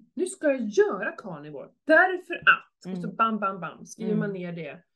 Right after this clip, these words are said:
Speaker 2: Mm.
Speaker 1: Och för då kommer det bli väldigt tydligt när det dyker upp frestelser.
Speaker 2: Ja, och det blir ju lättare att, att hålla sig till planen.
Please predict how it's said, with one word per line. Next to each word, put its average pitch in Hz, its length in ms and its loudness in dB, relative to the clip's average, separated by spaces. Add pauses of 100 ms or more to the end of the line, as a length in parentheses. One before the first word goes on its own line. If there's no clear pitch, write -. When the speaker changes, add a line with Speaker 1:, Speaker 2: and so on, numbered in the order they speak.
Speaker 2:
Mm. 180 260 -10
Speaker 1:
Och 214 140 -12
för 294 80 -2
då 339 360 -2
kommer 403 520 -2
det 294 60 -2
bli 208 340 -2
väldigt 202 440 -4
tydligt 320 520 4
när 220 100 -6
det 196 80 -4
dyker 208 420 0
upp - 200 -8
frestelser. 233 560 -4
Speaker 2:
Ja, 185 260 6
och 196 120 -4
det 202 100 6
blir 202 180 0
ju 190 120 0
lättare 185 420 -8
att, 180 360 -2
att 165 280 -6
hålla 175 220 -6
sig 165 140 -12
till 165 100 -16
planen. - 500 -2